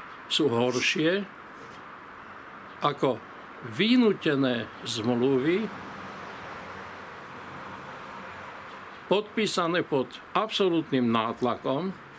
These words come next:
veď celá československá komunistická elita bola unesená do Moskvy. A generálny prokurátor Maroš Žilinka hovorí, že tá zmluva, prijatá za takýchto nehanebných podmienok,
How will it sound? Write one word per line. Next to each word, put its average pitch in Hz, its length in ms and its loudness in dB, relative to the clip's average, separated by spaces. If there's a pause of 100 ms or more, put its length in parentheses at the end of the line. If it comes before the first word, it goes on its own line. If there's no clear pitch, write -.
(520)
veď 131 400 0 (160)
celá 180 320 2
československá 139 1040 0 (320)
komunistická 147 800 4
elita 139 400 4
bola 127 320 4
unesená 127 640 4
do 113 160 2
Moskvy. 117 560 0 (1300)
A 117 80 -4
generálny 170 480 2
prokurátor 165 640 2
Maroš 143 320 2
Žilinka 131 640 4 (320)
hovorí, 151 400 4
že 135 400 2 (560)
tá 117 80 0
zmluva, 131 720 4 (560)
prijatá 180 400 4
za 117 160 2
takýchto 143 640 0
nehanebných 139 640 2
podmienok, 123 640 2